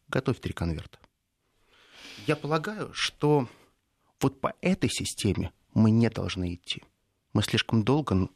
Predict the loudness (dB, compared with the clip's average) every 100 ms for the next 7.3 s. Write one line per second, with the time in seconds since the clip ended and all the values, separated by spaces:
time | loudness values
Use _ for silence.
0 | _ -2 -2 -2 -2 -2 0 -2 -4 -8
1 | -8 -10 -14 -20 _ -18 -16 -4 0 0
2 | 0 2 2 4 0 0 0 0 0 0
3 | 2 2 0 -4 -2 0 2 2 -2 -10
4 | -20 _ -20 -20 -20 2 2 4 0 -2
5 | -4 -2 -2 -2 -4 0 4 4 2 -2
6 | -4 2 4 4 2 2 4 4 4 2
7 | 0 2